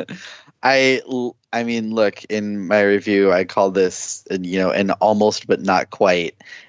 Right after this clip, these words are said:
And that's sort of, in many ways, those are the most painful movies, I think, to watch because of just what other Dan was talking about. Like, you can feel,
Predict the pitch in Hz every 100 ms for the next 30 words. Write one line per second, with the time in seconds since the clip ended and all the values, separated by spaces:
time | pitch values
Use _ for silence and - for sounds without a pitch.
0 | _ 104 107 202 190 95 90 - _ _
1 | _ _ - 110 113 107 - - 120 110
2 | 104 92 - _ 110 104 104 104 101 95
3 | 101 95 101 101 95 - 92 90 113 104
4 | 104 104 101 101 98 92 - 92 85 87
5 | 98 - - _ - _ - 117 120 104
6 | 95 202 - 92 - _ _ _ - 101
7 | 98 98 95 90 90 113 107 - 92 92
8 | 90 80 92 - 101 - 101 - - -
9 | 117 123 117 101 95